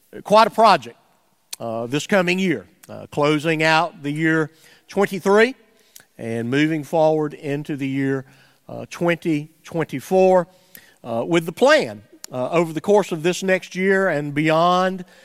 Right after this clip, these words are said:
into twenty twenty-five, uh, we are going to preach through the entirety of the Bible.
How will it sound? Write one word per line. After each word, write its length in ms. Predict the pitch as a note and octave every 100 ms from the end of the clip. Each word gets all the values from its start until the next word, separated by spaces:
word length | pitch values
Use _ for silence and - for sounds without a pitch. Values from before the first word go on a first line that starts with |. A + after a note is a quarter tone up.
| _ _ -
into 320 | D#3+ E3 F3
twenty 360 | - F#3 D#3+ D#3
twenty-five, 840 | - D#3 D3 - D#3 D#3+ D#3+ D3+ - _ _ _
uh, 180 | A2+ A#2+
we 260 | C#3+ C#3 G3
are 80 | G#3
going 360 | F#3 F#3+ F#3
to 280 | E3 E3+ D3+ D3 _ _
preach 520 | - C4+ C#4 - - -
through 420 | E3+ G3 F#3 F3+ E3+ _ _ _ _ _ _ _ _ -
the 300 | - D3 E3
entirety 1000 | F3+ D#3 - A3+ A3+ G#3+ F#3+ D#3 D#3+ D3+ - _ _ _ _ _
of 140 | D#3+ D3+
the 60 |
Bible. 400 | E3 F#3+ D#3+ G#2+